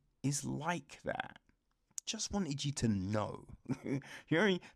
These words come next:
People on the spectrum aren't all the same. You know what I mean? It is so weird the way they wanna show,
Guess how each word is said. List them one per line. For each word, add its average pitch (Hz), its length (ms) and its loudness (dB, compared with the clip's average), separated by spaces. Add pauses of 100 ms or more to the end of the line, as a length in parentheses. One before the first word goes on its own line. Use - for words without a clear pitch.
People 233 480 6
on 190 200 8
the 151 100 0
spectrum 135 1200 -2 (1160)
aren't 180 380 8 (100)
all 175 320 0
the 123 100 2
same. 151 840 4 (920)
You 147 120 0
know 175 60 6
what 196 60 6
I 202 40 6
mean? 208 180 6
It 156 160 4
is 165 180 0
so 196 300 0 (380)
weird 127 720 4 (360)
the 135 100 8
way 135 380 8
they 135 160 8
wanna 131 280 6
show, 123 540 8